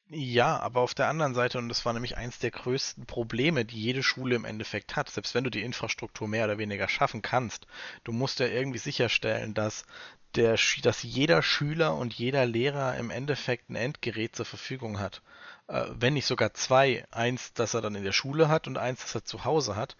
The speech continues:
so dass er es nie vergessen kann, weil wie oft hat man seine Hausaufgaben vergessen? Aber, ähm, weißt du, dass das gar nicht erst stattfindet. Und er meint halt, die, der Stand, wo die zwei Schulen sind, weil die andere Schule als Vergleich, die ist eben nicht,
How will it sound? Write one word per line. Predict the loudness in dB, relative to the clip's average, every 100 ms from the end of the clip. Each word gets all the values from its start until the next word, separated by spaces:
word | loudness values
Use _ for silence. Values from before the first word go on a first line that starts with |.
| -20 -14
so | -2 2
dass | 4
er | 4
es | 2 0
nie | 0
vergessen | 0 2 0 0 -8
kann, | -4 -6 -4
weil | -4 -2 -4 -10 _ _ _ _
wie | -12 -4 -4
oft | -2 -4
hat | -4
man | -4 -4
seine | -4 -4 -10 -16 _ _ _ _ -8
Hausaufgaben | -4 -4 -6 -10 -10
vergessen? | -12 -12 -14 -14 -10 0 0 0
Aber, | -2 0 2 2 2 2 0
ähm, | -2 0 -2 -4 -8 -18 -18 -20 _ -20 _
weißt | -2 0 4
du, |
dass | 4
das | 4 0
gar | 4 4
nicht | 4
erst | 4
stattfindet. | 4 4 2 -2 -8 _ _ _ _ _ 2
Und | 6 6 4 0 -14 _
er | 0 4
meint | 6 4 4
halt, | 0 0 -6
die, | -2 0 0 0 -4 -8 _ -4
der | 0
Stand, | 0 2 2 2 -2 -6 -10 _ _ _ _
wo | -4 -2
die | -2
zwei | 2 4
Schulen | 4 2 2
sind, | 2 4
weil | 4
die | 2
andere | -4 0 2 4
Schule | 2 4 4
als | 4 0
Vergleich, | -4 0 0 0 -4
die | -10
ist | -10 -10
eben | -8 -6 -2
nicht, | 0 0 0 -6